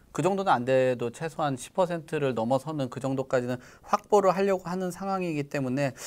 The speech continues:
임-, 임대주택을 뭐, 배제를 하고 기업들을 유치하는 거는, 어, 조금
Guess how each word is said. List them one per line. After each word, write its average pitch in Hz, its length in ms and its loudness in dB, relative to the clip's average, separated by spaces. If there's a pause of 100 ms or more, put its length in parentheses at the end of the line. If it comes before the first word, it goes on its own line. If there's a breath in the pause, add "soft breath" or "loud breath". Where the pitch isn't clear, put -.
(200 loud breath)
임-, 131 220 -2 (220)
임대주택을 143 960 -2
뭐, 107 200 -8
배제를 117 460 2
하고 143 320 -4
기업들을 120 800 -4 (320 loud breath)
유치하는 127 480 -4
거는, 107 400 -6 (440 loud breath)
어, - 280 -12
조금 117 600 -6